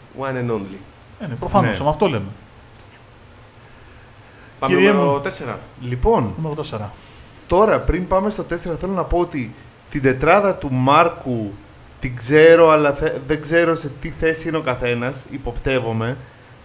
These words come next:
Speaker 3: Την τετράδα του Γιάννη, π-, δεν θέλω καν να προσπαθήσω να την, ε, να την υποπτεύομαι.
Speaker 1: Πριν πει το τέσσερα, είχα ένα fun f-, ένα trivia βασικά.
Speaker 3: Α, ναι.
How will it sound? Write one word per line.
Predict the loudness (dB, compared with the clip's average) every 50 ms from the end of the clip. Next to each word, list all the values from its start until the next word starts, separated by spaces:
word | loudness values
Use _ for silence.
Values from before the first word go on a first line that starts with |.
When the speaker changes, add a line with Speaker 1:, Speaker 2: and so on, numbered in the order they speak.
| -20 -10
Speaker 3:
Την | -8 -2 0
τετράδα | 0 0 4 4 4 4 4 2
του | -2 -2
Γιάννη, | -6 2 4 6 6 6 6 4 0 0 -2 -4 -6 -10 -14 -20 -20 -20 -20 -18 -14
π-, | -14 -14 -14 -16 -18 -6 -4
δεν | -4 0
θέλω | 0 2 2 2 2
καν | 2 2 2 2 4
να | 4 0
προσπαθήσω | -2 -4 -4 -2 -4 -2 -2 -2 -4 -2 -2 -4
να | -4 -4 -6
την, | -6 -8 -8 -8 -8 -6 -6
ε, | -4 -2 -2 -2 -2 -4 -2
να | -2 -4
την | -4 -4
υποπτεύομαι. | -6 -6 -6 -6 -4 -4 -4 -4 -4 -6 -8 -10 -10 -12 -14 -18 -20 -20 -20 -20 -20 -8 -6
Speaker 1:
Πριν | -4 -4 -4
πει | -2
το | -4 -4 -2
τέσσερα, | -2 -2 -2 -2 -2 -2 -4
είχα | -4 -6 -6 -6
ένα | -6 -6 -6 -6
fun | -6 -8
f-, | -8 -8 -8
ένα | -6 -4 -4 -4 -4 -4
trivia | -4 -4 -2 -2 -2 -2
βασικά. | -2 -6 -10 -12 -10 -4 0
Speaker 3:
Α, | 2 2 2
ναι. | 4 4 2 2 2 -2